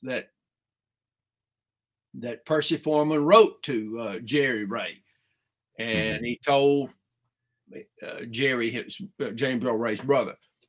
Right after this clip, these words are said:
Speaker 1: and he told James Earl Ray, "I've given you, your brother, uh, money, and I'm not giving him any more unless you go into the courtroom and, and, and plead guilty."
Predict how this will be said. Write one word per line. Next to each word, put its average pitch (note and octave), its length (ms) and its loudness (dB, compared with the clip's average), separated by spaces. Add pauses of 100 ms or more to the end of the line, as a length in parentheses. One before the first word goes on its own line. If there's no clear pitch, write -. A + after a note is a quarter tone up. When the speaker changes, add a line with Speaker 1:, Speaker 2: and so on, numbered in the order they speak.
(320)
Speaker 1:
and C3+ 160 2
he C3 100 0
told E3 440 6
James F3 360 6
Earl C#3+ 240 2
Ray, C3 320 4
"I've C3 280 0
given C#3 400 2
you, C3 320 -2
your A#2+ 260 -6
brother, C#3 640 4 (280)
uh, A#2+ 60 -10
money, E3+ 480 4
and C3+ 140 0
I'm C3 160 -2
not D#3 260 6
giving D#3+ 280 2
him C#3 180 0
any G#3 180 6
more A#3+ 320 8
unless B2 340 -2
you C3+ 80 -6
go C#3+ 260 2
into C3 240 -4
the G#2+ 140 -8 (360)
courtroom C3+ 640 0
and, A#2 200 -6 (120)
and, A2+ 200 -8 (120)
and A2+ 240 -10
plead D3 300 -2
guilty." A#2 360 -4